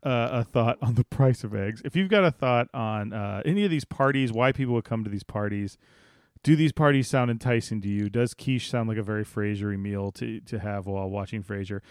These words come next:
Let us know. There's lots of ways to get a hold of us. We are craniacs at gmail dot com, C R A N E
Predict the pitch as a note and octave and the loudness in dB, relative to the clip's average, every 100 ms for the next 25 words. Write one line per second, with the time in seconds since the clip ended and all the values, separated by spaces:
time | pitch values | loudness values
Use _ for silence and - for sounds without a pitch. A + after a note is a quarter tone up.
0 | - _ B2+ D#3+ - C#3 B2+ A#2 G#2+ A#2 | -20 _ 4 6 4 4 4 4 2 -2
1 | - B2+ A2+ A2 G#2+ G#2+ G2+ G#2 G2+ G#2+ | 0 -2 -2 -2 -2 -2 -2 -4 -4 -4
2 | G2+ F#2+ F#2+ A2 _ - A#2+ A#2+ A#2+ A#2 | -4 -2 -4 -8 _ -4 -2 -2 -4 -4
3 | A#2 A2+ G#2+ G#2 G2+ G2+ - C#3+ D3+ D#3 | -6 -6 -6 -6 -8 -10 -6 -4 -4 -6
4 | - _ _ _ - A#2+ G2 F#2 G#2 G2+ | -10 _ _ _ -8 -4 -2 -2 -4 -6
5 | F#2+ - D3 C#3+ | -8 -6 -4 -4